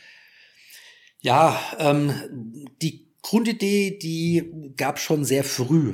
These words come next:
also schon zweitausend, ähm, zehn, zweitausendelf, zweitausendzwölf hatte ich schon die Chance, einen, ähm, Jürgen Klopp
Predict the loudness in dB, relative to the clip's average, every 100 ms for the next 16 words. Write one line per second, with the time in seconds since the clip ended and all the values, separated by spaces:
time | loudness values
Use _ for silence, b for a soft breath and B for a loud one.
0 | -4 -10 -8 -8 -8 -8 -12 -8 -6 -6
1 | -6 -8 -10 -12 -8 -6 -6 -6 -8 -10
2 | -10 -12 -12 -14 _ _ -8 -4 -2 -2
3 | -4 -8 -10 -8 -10 -8 -6 -8 -8 -10
4 | -6 -4 -4 -6 -12 -10 -10 -8 -10 -12
5 | -12 -10 -8 -4 -4 -4 -4 -6 -8 -8
6 | -8 -8 -12 B B B B B _ -8
7 | -8 -6 -8 -8 -12 -16 -10 -6 -4 -4
8 | -4 -6 -6